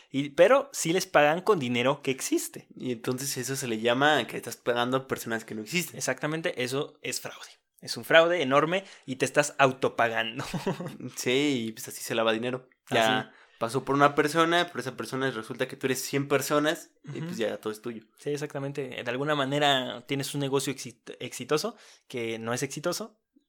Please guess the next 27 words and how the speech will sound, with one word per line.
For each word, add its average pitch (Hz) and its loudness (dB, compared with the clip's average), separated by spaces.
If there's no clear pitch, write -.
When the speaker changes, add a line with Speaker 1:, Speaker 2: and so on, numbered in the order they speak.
Speaker 2:
<laughs> - -18
Speaker 1:
pero 113 0
tú 135 0
lo 127 2
declaras 120 0
así. 120 -8
Speaker 2:
Pero 110 -6
sale 117 -2
dinero. 117 -4
Speaker 1:
Ujú. 165 -14
De 120 -2
esos, 127 -2
o 156 0
sea, 143 0
el 131 -8
problema 160 0
es 175 -2
de 151 -2
que 131 -4
es 135 -2
delincuencia 139 -2
organizada, 131 2
¿no? 147 -2
Porque 117 -10
es - -6
otro 131 0
problema. 135 0